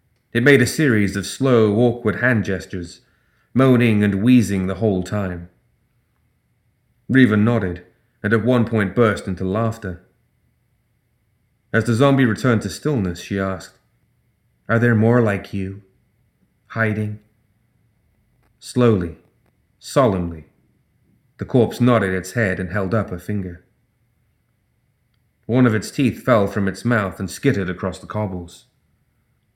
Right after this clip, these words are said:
"I want you to bring him to me. The clinic on Archer Street, do you know it? Good. Don't worry,"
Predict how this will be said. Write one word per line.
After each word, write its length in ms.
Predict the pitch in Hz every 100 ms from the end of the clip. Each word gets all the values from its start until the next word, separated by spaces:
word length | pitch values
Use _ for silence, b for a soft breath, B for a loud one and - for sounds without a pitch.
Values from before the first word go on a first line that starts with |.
| _
"I 120 | - 110
want 320 | 113 131 131
you 60 | 147
to 80 |
bring 260 | 117 120 117
him 220 | 104 117
to 100 | 104
me. 400 | 95 107 98 87 - _ _ _ _ _ _ _ _ _ _ _ _ _
The 80 | 117
clinic 400 | - 151 123 110
on 120 | 107
Archer 280 | 117 113 107
Street, 420 | - - 95 -
do 60 | 120
you 100 | 123
know 220 | 117 113
it? 180 | 135 - _ _ _ _ _ _ _ _ _ _ -
Good. 320 | 117 98 - _ _ _ _ _ _ _ _ _ _ _ _ _ _ _ _ _
Don't 320 | - 120 123
worry," 480 | 110 117 104 87 85